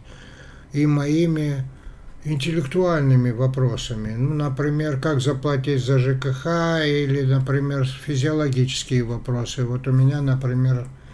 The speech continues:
плохой сон, или там цистит, или еще что-то такое. Ну, вот какая связь?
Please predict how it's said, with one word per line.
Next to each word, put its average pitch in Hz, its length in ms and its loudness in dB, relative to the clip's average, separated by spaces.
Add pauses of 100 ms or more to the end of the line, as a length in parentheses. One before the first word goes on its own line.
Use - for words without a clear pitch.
(440)
плохой 139 420 2
сон, 170 480 0
или 135 220 2
там 131 280 2
цистит, 135 640 -2
или 127 200 0
еще 131 400 -2
что-то 127 360 -4
такое. 117 560 -6
Ну, 143 180 0
вот 156 180 -2
какая 151 420 0
связь? - 580 -2